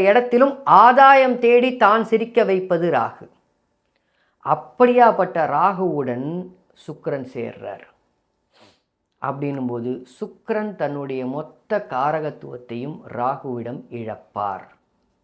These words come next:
சேரும் இடைவெளியை பொறுத்து.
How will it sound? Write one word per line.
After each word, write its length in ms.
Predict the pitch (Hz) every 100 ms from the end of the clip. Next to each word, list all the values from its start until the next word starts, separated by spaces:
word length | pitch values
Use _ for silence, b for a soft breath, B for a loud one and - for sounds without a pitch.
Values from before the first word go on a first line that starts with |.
| _ _ _ _ _ _ _ _
சேரும் 460 | - 175 185 196 226 -
இடைவெளியை 680 | 131 156 156 127 113 120 190 185
பொறுத்து. 520 | 110 107 - -